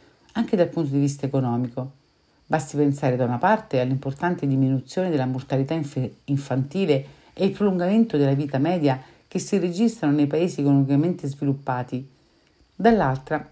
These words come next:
ai segni di crisi rilevabili nelle società in cui si registra un preoccupante calo delle, della natalità. Resta ovviamente doveroso prestare la debita attenzione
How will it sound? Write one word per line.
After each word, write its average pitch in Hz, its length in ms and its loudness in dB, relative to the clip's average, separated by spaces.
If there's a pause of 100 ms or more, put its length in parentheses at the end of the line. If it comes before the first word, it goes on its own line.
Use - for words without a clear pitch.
ai 170 120 -2
segni 185 260 0
di 143 120 0
crisi 156 520 -4
rilevabili 147 680 2
nelle 131 220 0
società 139 640 -4 (260)
in 196 140 -2
cui 214 140 -2
si 196 140 -2
registra 170 640 -4
un 190 240 0
preoccupante 202 800 -4
calo 147 320 -4
delle, 139 400 -2 (200)
della 143 300 -4
natalità. 131 600 -2 (1400)
Resta 196 360 2
ovviamente 151 420 2
doveroso 139 640 2
prestare 147 560 0
la 135 100 2
debita 139 360 0
attenzione 139 800 -2